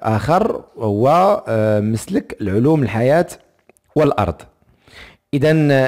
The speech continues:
المواد، آه، عندكم أيضًا الرياضيات ثلاثة سوايع سبعة، المعامل سبعة. الفيزياء والكيمياء، آه، المدة الزمنية ثلاثة سوايع، المعامل خمسة. قبيلة شلنا في المسلك الآخر، آه، سبعة،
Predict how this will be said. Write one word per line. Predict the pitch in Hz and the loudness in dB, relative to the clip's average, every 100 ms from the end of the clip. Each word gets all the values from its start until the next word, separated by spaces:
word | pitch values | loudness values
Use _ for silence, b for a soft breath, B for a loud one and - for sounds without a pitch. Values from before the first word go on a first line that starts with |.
| - 123 | 0 0
المواد، | 123 123 120 139 202 202 175 - - - | 2 2 2 4 2 0 -6 -14 -18 -10
آه، | 117 117 98 | -4 0 0
عندكم | 113 107 147 143 | -2 -2 -2 0
أيضًا | 131 123 120 | 0 0 0
الرياضيات | 101 107 110 98 123 175 185 185 135 | 0 0 0 0 0 2 2 0 -4
ثلاثة | 117 117 92 | -2 -4 -6
سوايع | - - - 120 156 196 170 - - b b b | -14 -14 -4 0 2 2 0 -2 -14 b b b
سبعة، | - 92 101 123 - - | -16 -4 0 0 -2 -4
المعامل | 104 107 147 156 | -2 0 0 -2
سبعة. | - - - _ b b | -6 -10 -12 _ b b
الفيزياء | - 120 127 156 | -6 -2 0 2
والكيمياء، | 147 120 139 135 160 196 202 - _ _ - | 0 0 0 2 2 2 0 -6 _ _ -6
آه، | 123 123 120 120 117 117 | 0 2 2 2 2 2
المدة | 117 139 113 123 | 0 0 0 0
الزمنية | 104 113 113 117 110 | 2 2 0 0 -2
ثلاثة | 104 101 | -4 -8
سوايع، | - - 139 170 170 | -8 -4 0 2 0
المعامل | 117 110 101 110 143 143 | -2 -2 -2 -2 -4 -6
خمسة. | 110 107 107 110 - 104 | -6 -4 -4 -4 -8 -8
قبيلة | 101 110 | -2 -2
شلنا | - 127 117 | -4 -4 -4
في | - | -2
المسلك | 110 - - | -6 -6 -10
الآخر، | 120 113 - 110 - B B B B - | -6 -4 -2 -4 -4 B B B B -6
آه، | 110 104 | -2 -2
سبعة، | 98 87 139 180 - | -2 -2 2 2 0